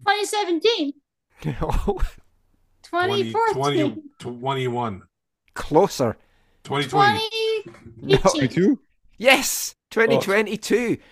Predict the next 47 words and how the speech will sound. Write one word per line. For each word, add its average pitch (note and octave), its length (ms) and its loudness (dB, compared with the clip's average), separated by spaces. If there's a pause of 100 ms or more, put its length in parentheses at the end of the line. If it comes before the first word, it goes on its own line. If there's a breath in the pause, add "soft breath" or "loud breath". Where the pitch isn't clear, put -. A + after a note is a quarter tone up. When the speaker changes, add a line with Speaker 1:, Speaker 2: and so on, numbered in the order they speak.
(180 soft breath)
Speaker 4:
Oh, F#2+ 80 -4
okay. F#2 100 0
Speaker 2:
Last - 280 2
season, C4 580 2
no E3+ 160 4
one C#4+ 180 6
seems A#3+ 280 -2
to F#3 300 6 (240)
have - 300 0
any A#3+ 280 4
memory G3+ 500 6
of - 180 4
this. - 480 -2 (420)
Speaker 3:
I C#3+ 120 -2
don't A#3+ 100 4
have B3 160 4
any G#3+ 220 2
memory F#3 360 2
of C3 260 -2
any C3+ 260 -4
games. G2 420 -12
I C3+ 180 -2
just C3 240 -6
remember C3+ 380 0
a A#2+ 60 -2
certain, - 440 -4
Speaker 2:
I F3 60 8
don't G#3+ 120 8
have C#3 100 6
any C#3 120 6
memory C3+ 320 6
Speaker 3:
like, A#2 120 2
Speaker 2:
of - 100 -6
anything C3 400 0
beyond B2+ 440 4
Speaker 1:
That's G#3+ 40 -2
Speaker 2:
this D5+ 220 2
Speaker 1:
the - 80 0
Speaker 2:
year, - 160 6
to - 60 4
Speaker 1:
normal. - 180 4
Speaker 2:
be B2 100 2
honest. - 580 0
<laughs> - 60 -14
Speaker 3:
Like, G3 240 2
first - 560 0
goals, F#3+ 420 2